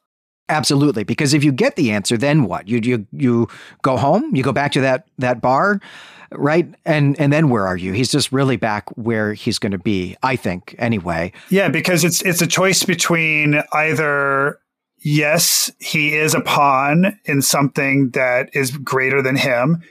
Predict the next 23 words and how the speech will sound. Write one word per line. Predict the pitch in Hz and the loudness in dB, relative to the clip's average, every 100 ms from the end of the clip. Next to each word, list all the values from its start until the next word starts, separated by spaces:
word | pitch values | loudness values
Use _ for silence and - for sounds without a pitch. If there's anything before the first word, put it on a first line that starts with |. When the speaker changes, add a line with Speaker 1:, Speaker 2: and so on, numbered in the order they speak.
| - | -6
Speaker 2:
in | 165 151 | 0 2
which | 147 - | 2 -2
case, | - 147 131 123 - - _ _ - | -2 0 0 0 -2 -6 _ _ -6
you | - | -2
know, | 131 | -2
he | 117 170 156 147 | 0 2 2 2
is | 143 139 - - _ _ _ _ _ - | 0 0 -2 -6 _ _ _ _ _ -8
kind | - 147 294 | -2 0 2
of, | 269 185 | 2 2
he, | 170 226 | 2 0
he | - 240 254 | 2 4 4
himself | 185 165 202 208 185 | 4 2 4 4 2
is | 147 147 | 0 0
meaningless. | 135 127 127 127 127 | 0 2 2 2 0
The | - 151 | -2 0
only | 160 165 | 0 2
things | 160 147 | 0 0
that | 127 | -2
actually | 147 147 - 151 | -4 -2 0 0
matter | 135 131 127 131 | 2 2 0 2
are | 127 | 0
his | 120 120 | 0 -2
actions, | 160 156 156 - 123 120 | -2 -2 -2 0 0 -2